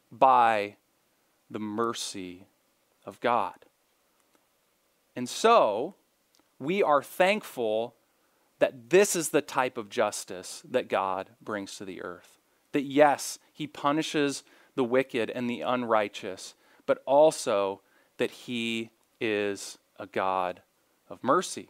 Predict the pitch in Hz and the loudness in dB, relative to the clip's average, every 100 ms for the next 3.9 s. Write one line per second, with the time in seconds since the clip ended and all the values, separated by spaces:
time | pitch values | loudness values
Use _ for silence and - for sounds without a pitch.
0 | _ - 110 110 - 175 208 226 - 110 | _ -14 -10 -10 0 2 2 0 -6 -4
1 | 107 143 _ _ _ _ - 143 127 143 | -4 -6 _ _ _ _ -4 -2 4 4
2 | 156 185 185 - 104 101 107 123 _ _ | 4 2 0 0 2 2 2 -2 _ _
3 | - 127 123 165 196 165 123 123 - | -8 -4 0 2 4 4 2 -2 -6